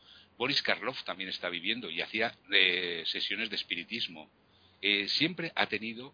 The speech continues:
bueno, y aparte de, de Gerard Brossaud Garner, que era un mago que invocaba a las fuerzas de, de, de otros mundos para que fueran. Entonces, como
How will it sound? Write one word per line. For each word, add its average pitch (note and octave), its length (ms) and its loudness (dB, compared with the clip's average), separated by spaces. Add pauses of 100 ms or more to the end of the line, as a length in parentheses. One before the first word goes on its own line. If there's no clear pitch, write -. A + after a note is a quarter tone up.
(140)
bueno, C3+ 160 -6
y F2 60 -4
aparte - 340 -6
de, E2 380 -2 (100)
de D#2 100 -6
Gerard F2 240 2
Brossaud E2+ 480 -4
Garner, F#2+ 360 -2
que F2 140 0
era E2 100 -6
un D#2+ 120 -12
mago G2 300 2 (300)
que A2+ 80 2
invocaba F#2+ 400 0
a - 180 2
las D#2+ 160 0
fuerzas G2 400 -6
de, D#2+ 500 -6 (280)
de, G2 140 -2
de G2 140 -2
otros F#2+ 280 -6
mundos G2 260 -12
para - 220 -10
que - 80 -18
fueran. - 360 -6 (360)
Entonces, C3+ 280 -2 (220)
como G2+ 380 -6